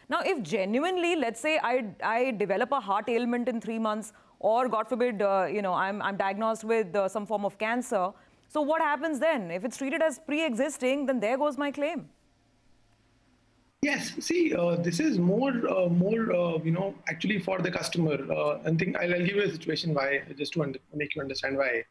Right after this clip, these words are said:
Speaker 2: So a person, let's say, takes a policy today, and, uh, and, you know, and, and let's say,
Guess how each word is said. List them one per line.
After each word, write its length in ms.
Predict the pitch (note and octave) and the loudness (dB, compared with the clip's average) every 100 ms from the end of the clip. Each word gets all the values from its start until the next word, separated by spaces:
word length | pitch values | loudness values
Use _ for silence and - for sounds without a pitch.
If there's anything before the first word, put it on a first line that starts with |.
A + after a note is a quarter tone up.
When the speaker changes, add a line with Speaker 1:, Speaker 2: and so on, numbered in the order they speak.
| _ _ _ _ _ _ _ _ _ _ _ _ - | _ _ _ _ _ _ _ _ _ _ _ _ -10
Speaker 2:
So 100 | - C#4 | -4 -2
a 160 | - | 0
person, 320 | - A#3+ C#4+ | -2 0 0
let's 220 | B3+ A#3 A#3+ | 0 0 -2
say, 140 | A#3+ | -2
takes 260 | A#3 A3+ - | -2 -4 -4
a 100 | D#3+ | -4
policy 460 | E3 D#3 F3 G3 | -2 -2 -2 -4
today, 400 | F3+ E3 F3 E3+ | -4 -2 -2 -2
and, 400 | - E3+ E3+ D#3+ | -2 -2 -2 0
uh, 280 | D#3 D3 D3 | 0 0 -2
and, 140 | - D#3+ | 0 0
you 60 | |
know, 180 | D#3+ F3+ | 2 0
and, 180 | E3+ E3+ | 0 -2
and 140 | F3+ | 0
let's 160 | F3+ F3+ | -2 0
say, 260 | G#3+ G3+ | -2 -2